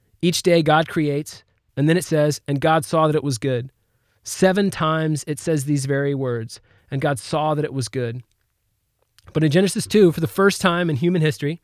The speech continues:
God says of his creation, "It is not good." Why does God say that? Because man was alone.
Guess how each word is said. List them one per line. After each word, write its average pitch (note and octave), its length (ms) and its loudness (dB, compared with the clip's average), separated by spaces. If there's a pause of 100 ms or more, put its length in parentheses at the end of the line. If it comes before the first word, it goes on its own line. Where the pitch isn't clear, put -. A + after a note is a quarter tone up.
(500)
God E3 280 2
says E3 260 0
of D#3+ 100 0
his D#3 180 0
creation, C#3+ 680 -2
"It F3 100 4
is D#3+ 180 4
not D#3 340 -2 (220)
good." B2+ 340 -2 (1040)
Why C#3 260 0
does D3+ 160 -2
God C3 280 -2
say C3 200 -2
that? G#2+ 240 -6 (1160)
Because C3 280 -4
man D3 240 -2
was C#3 140 -2
alone. C#3+ 400 -4